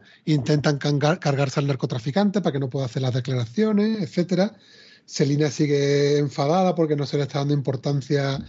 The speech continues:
a su labor, solo a, a lo que hace Batman. Eh, se plantea hacer un gran robo a uno de los grandes mafiosos. Eh,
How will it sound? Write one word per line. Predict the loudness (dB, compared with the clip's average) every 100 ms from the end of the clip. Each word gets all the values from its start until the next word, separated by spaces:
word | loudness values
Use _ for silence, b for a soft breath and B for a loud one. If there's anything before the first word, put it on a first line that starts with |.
| B B B -2
a | 0
su | 0 0
labor, | 2 2 2 0
solo | 0 0 0 0 0 0 -4 b b b _
a, | -4 -2 0 0 -2
a | -2
lo | 0
que | -2
hace | -2 0
Batman. | 2 2 2 0 -2
Eh, | -2 -2 -4 -4 -8 -12 b b b
se | -2 0
plantea | 0 0 0
hacer | 0 0
un | 0
gran | -2 -2 0
robo | 2 2
a | 2
uno | 2
de | 2
los | 0
grandes | -4 -4 -4 -2 -2
mafiosos. | -2 -2 0 0 0 -2 -6 b b b b b b b b _ -2
Eh, | 0 2 0 -2 -6 -8